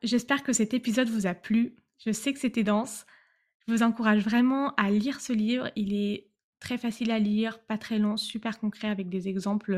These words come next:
vraiment précis. Je vous partage aussi un template pour synthétiser toutes ces informations dans un document interne qui servira à aligner, bah, l'ensemble des parties prenantes sur la proposition de valeur du, du produit.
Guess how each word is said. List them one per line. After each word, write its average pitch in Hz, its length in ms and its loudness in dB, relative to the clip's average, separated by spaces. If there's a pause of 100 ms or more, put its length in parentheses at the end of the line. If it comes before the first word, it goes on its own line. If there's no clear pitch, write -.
vraiment 196 320 0
précis. 226 460 -4 (800)
Je 233 60 4
vous 226 140 4
partage 247 440 2
aussi 233 280 0
un 208 300 4
template 240 680 0
pour - 200 -10
synthétiser 240 580 0
toutes 247 180 -4
ces 247 160 0
informations 220 680 2 (520)
dans 208 160 4
un 208 60 6
document 226 380 6
interne 220 400 2 (180)
qui 208 120 -2
servira 208 480 0
à - 140 2
aligner, 226 680 4
bah, 196 120 -2
l'ensemble 214 340 0
des 214 80 2
parties 214 280 -6
prenantes 220 560 0 (440)
sur 240 260 0
la 190 140 2
proposition 214 480 0
de 214 60 8
valeur 208 280 4
du, 185 320 -2
du 220 120 0
produit. 202 480 0